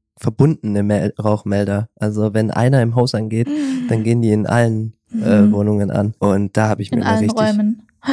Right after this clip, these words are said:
Speaker 1: Ja, und auch in den
Speaker 2: Wohnungen?
Speaker 1: anderen Wohnungen, bei den
Speaker 2: Nein,
Speaker 1: anderen Mietern
Speaker 2: aber
Speaker 1: und
Speaker 2: erst
Speaker 1: so.
Speaker 2: nach einer kurzen Zeit.
Speaker 1: Zumindest hat man uns das so gesagt,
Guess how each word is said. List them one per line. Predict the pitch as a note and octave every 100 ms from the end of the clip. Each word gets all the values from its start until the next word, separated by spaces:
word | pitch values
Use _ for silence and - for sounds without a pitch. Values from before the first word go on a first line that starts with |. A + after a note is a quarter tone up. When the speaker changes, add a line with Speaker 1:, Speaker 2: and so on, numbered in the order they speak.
| C#4+
Speaker 1:
Ja, | A#2+ A2+
und | B2+ B2 -
auch | B3+
in |
den | D#4+
Speaker 2:
Wohnungen? | F#4+
Speaker 1:
anderen | - - A2 A2
Wohnungen, | A#2+ C3+ G#2+ G#2+
bei | A2
den | G2+
Speaker 2:
Nein, | G2+
Speaker 1:
anderen | A#2 - A2
Mietern | C#3+ A3
Speaker 2:
aber | G#3
Speaker 1:
und |
Speaker 2:
erst | G#3+
Speaker 1:
so. | G#3+
Speaker 2:
nach | G#3
einer | G#3 G3
kurzen | G3 - A3
Zeit. | -
Speaker 1:
Zumindest | A#2+ A#2 C3 A#2+
hat | A#2 -
man | G#2+
uns | G#2+ -
das | G#2
so | G#2
gesagt, | G2+ G2+ G#2+ - -